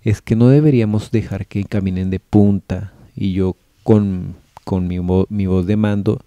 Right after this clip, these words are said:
que no es una voz normal, sino que tengo que elevarla un poco, le tengo que decir, "Niña, no me camine en puntas, por favor, camine normal".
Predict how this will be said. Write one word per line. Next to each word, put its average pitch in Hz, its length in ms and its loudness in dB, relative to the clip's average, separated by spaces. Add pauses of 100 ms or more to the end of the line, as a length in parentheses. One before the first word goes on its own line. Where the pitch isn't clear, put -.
(400)
que 110 160 0
no 101 180 2
es 98 160 0
una 110 220 4
voz 110 260 6
normal, 110 440 2
sino 120 220 -2
que - 120 -6
tengo 95 240 -4
que - 140 -6
elevarla 107 340 2
un 107 80 -2
poco, 107 360 0
le 101 120 -4
tengo 90 260 -8
que - 160 -6
decir, 98 520 -4 (200)
"Niña, 127 540 2
no 135 180 4
me 180 140 2
camine 127 340 0
en 127 100 -6
puntas, 113 520 0
por 92 240 -2
favor, 92 480 0 (440)
camine 110 320 2
normal". 104 580 0